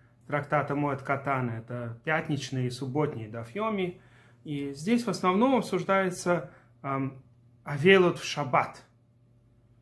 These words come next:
Да, сначала, э, приводится, что на самом деле были определённые, э, диспуты и разные обычаи в разных местах. В том числе, э, известно, что в старые времена в Израиле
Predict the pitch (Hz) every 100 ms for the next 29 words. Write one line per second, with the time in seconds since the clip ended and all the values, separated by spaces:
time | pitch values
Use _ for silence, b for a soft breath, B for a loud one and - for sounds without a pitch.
0 | _ _ _ _ 151 165 156 123 120 120
1 | - 151 147 208 208 185 156 139 139 131
2 | 127 - 151 165 180 170 - 151 143 160
3 | 147 139 143 143 139 131 135 147 139 139
4 | 131 131 B B B 131 123 135 127 -
5 | 294 - 143 143 139 139 143 254 247 160
6 | 139 127 127 131 - 120 - 170 175 151
7 | 156 139 B B B B _ - 123 113
8 | 113 117 127 196 165 135 - 135 123 120
9 | 120 - - 156 151 135 143 165 262 226
10 | 151 170 190 180 156 151